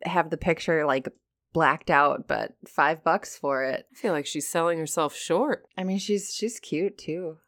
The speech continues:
Speaker 2: Let me see this.
Speaker 1: Maybe I wanna be spending five dollars for her poop. <laughs> Poo pics. Poo pics.
Speaker 2: Yeah, she is a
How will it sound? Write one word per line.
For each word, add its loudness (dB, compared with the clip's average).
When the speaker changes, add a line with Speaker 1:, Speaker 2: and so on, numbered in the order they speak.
Speaker 2:
Let -4
me -4
see -6
this. -12
Speaker 1:
Maybe -4
I 0
wanna -2
be -8
spending -6
five -2
dollars -4
for -4
her -2
poop. 4
<laughs> -16
Poo 6
pics. 2
Poo 4
pics. 0
Speaker 2:
Yeah, 2
she -6
is -4
a -10